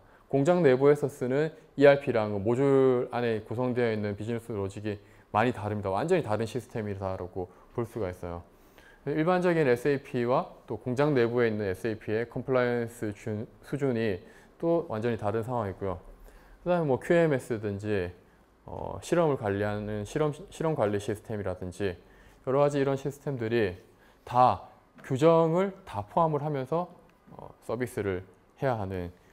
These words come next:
그런 상황입니다. 이건 알앤디 쪽인데 알앤디 쪽은 제가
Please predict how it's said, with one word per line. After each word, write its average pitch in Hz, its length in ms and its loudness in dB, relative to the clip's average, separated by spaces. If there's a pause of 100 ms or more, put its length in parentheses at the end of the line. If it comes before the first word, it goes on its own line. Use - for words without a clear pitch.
(160)
그런 107 200 -8
상황입니다. 92 540 -10 (1300)
이건 117 560 -4
알앤디 143 340 0
쪽인데 101 380 -4
알앤디 110 340 -4
쪽은 98 260 -8
제가 92 320 -8